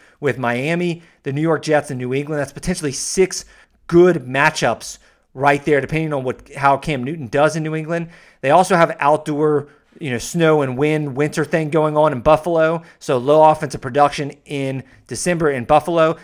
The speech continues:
That's an added bonus. Uh, so the Bills are my D S T one this season. I'm okay with taking them in round thirteen or fourteen.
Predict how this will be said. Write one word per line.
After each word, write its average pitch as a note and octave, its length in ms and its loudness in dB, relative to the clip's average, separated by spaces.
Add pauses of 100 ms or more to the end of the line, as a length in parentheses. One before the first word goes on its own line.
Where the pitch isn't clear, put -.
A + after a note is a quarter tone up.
(100)
That's D#3 180 0
an D#3+ 80 -4
added C3+ 300 -2
bonus. D#3+ 460 -2 (340)
Uh, B2+ 100 -6
so D#3 140 -6
the D#3 60 -4
Bills F#3+ 260 6
are F#3+ 40 2
my D#3 140 2
D D3+ 180 -2
S C#3+ 160 0
T D3+ 140 -4
one D3+ 560 -4
this D#3 220 -4
season. F3 360 -6
I'm C#3+ 180 -4
okay E3 280 0
with D3+ 140 -2
taking D3 240 -2
them C#3 100 -6
in C3 120 -6
round C3+ 300 -2
thirteen C3+ 340 -4
or - 20 -14
fourteen. F3+ 560 -6